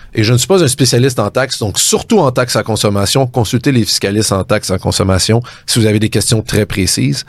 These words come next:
Euh, il y a trois catégories de, de, d'entreprises au niveau des taxes.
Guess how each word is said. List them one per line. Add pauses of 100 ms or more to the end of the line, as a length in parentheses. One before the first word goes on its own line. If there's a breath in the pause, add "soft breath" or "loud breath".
(640 loud breath)
Euh,
il
y
a
trois
catégories (540)
de, (260)
de, (200)
d'entreprises
au
niveau
des
taxes.